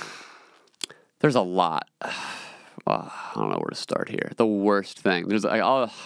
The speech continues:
man, I could ramble forever about this. Probably the worst thing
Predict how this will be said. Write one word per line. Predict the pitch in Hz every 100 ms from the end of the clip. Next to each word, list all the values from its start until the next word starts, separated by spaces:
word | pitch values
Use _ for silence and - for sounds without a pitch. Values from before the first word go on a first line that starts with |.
| -
man, | 101 98 101 92 - -
I | 98
could | 104
ramble | 98 92 92
forever | - - 92
about | 90 92 92
this. | 92 90 - - - - - - - - _ _ _ _ _
Probably | - 156 202 233 220 226
the | 170
worst | 123 110 110 127 143 - -
thing | 156 151 151 156